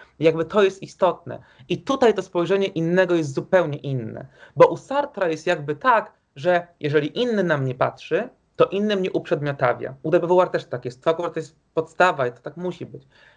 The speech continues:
Inny na mnie patrzy, inny mnie uprzedmiotawia, ale ja mam szansę uciekać do innego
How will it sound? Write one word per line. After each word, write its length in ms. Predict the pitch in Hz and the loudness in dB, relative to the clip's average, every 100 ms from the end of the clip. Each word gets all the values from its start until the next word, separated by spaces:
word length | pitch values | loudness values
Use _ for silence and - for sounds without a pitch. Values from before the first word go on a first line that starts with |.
| - | -2
Inny 260 | 226 233 214 | 0 2 2
na 140 | 196 | 2
mnie 180 | 175 175 | 2 0
patrzy, 380 | 196 202 - - | 0 -2 -6 -6
inny 300 | 180 185 170 | -4 -2 -2
mnie 160 | 160 | -2
uprzedmiotawia, 680 | 156 143 139 139 135 113 113 | -4 -4 -4 0 0 0 -4
ale 200 | 143 147 | 0 2
ja 240 | 151 175 185 | 2 2 0
mam 220 | 165 151 | -2 -4
szansę 720 | - 180 165 139 131 131 196 - _ - - _ - | -2 -2 -2 -6 -4 -4 -6 -12 _ -20 -20 _ 0
uciekać 680 | 151 180 208 208 190 - 143 | 0 4 2 2 -4 -2 0
do 120 | 160 | 2
innego 680 | 160 165 190 165 165 165 | 2 0 0 2 0 0